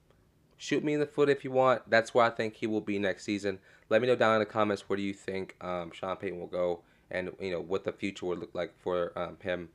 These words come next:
And maybe the New Orleans Saints, you know. Uh, but, yeah, thanks for listening. Uh, if you made it this far, leave a comment.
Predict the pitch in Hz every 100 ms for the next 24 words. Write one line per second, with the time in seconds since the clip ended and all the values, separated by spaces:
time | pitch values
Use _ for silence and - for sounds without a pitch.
0 | - _ _ _ - 113 156 180 135 170
1 | 180 175 175 175 165 185 110 - 107 135
2 | - - 98 98 98 - - 110 - 135
3 | 92 - 120 - 120 - 123 120 - 95
4 | 92 87 98 101 98 95 - 101 101 107
5 | 160 - 156 147 -